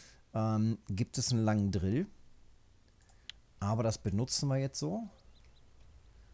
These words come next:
Auch hier wieder den Clip einstellen. Habe ich bei der anderen gerade gar nicht gemacht.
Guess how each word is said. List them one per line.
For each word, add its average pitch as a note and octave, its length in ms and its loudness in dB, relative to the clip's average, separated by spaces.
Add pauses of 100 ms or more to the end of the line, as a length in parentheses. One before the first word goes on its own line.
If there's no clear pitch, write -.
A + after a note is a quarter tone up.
(260)
Auch G2+ 200 -4
hier G#2+ 240 0
wieder G2 160 2
den F#2 220 -2
Clip C3 420 0
einstellen. B2 920 0
Habe G#2+ 120 -4
ich - 80 -10
bei - 80 -2
der F#2 100 0
anderen G#2 240 0
gerade F#2+ 200 0
gar F#2+ 120 -2
nicht F#2 200 -4
gemacht. F#2 580 -4